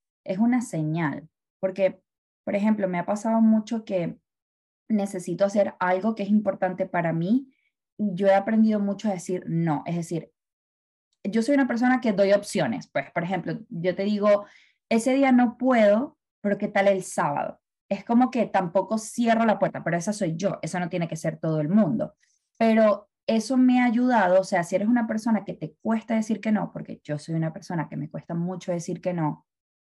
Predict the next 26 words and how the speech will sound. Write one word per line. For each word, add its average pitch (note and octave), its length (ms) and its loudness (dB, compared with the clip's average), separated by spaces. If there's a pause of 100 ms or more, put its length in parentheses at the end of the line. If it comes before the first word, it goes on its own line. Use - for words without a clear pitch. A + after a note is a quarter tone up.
(200)
em, F#3+ 520 0 (140)
puedes G3+ 300 4
intentarlo E3+ 540 2
de E3 60 -2
esta D#3+ 180 -8
forma. F3+ 500 0
Dices G3+ 280 -4
que A#3+ 140 -2
no, C4 220 2
pero A3+ 240 0
de A#3 100 0
repente, G3+ 600 -2
si G3+ 200 -4
en F3 120 0
verdad E3 360 0
sí G#3+ 280 -4
quieres A3 320 0
hacerlo, G#3 760 -2 (140)
¿ok? E3 160 -6 (580)
Puedes G3+ 480 4 (160)
dar E3 320 0
opciones E3+ 520 -2 (100)
a E3 380 -4
la D#3+ 200 2
otra D3+ 280 0
persona. D3+ 600 -4